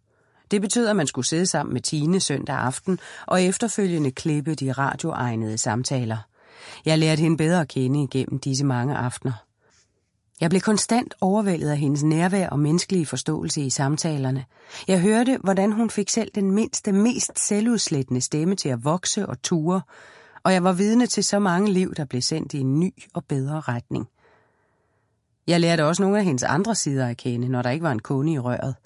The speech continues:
Hendes utålmodighed, hendes rastløshed og af og til hendes skråsikkerhed. Tine Bryld er vant til at få sin vilje.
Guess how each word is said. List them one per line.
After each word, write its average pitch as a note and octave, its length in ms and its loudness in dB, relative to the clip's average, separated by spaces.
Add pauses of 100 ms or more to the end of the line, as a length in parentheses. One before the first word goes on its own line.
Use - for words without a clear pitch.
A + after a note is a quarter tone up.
(340)
Hendes F3 240 4
utålmodighed, D3 840 -2 (120)
hendes C3 240 -2
rastløshed E3+ 580 0 (380)
og C3 140 0
af C3+ 120 -4
og C3 80 -8
til C3 160 -2
hendes A#2+ 200 -2
skråsikkerhed. C3+ 760 -4 (640)
Tine G#3 260 2
Bryld B3 220 2
er B3 60 2
vant G#3+ 200 0
til A#3 80 -4
at G#3+ 60 -4
få A3 160 -4
sin G#3+ 260 -2
vilje. C3 360 0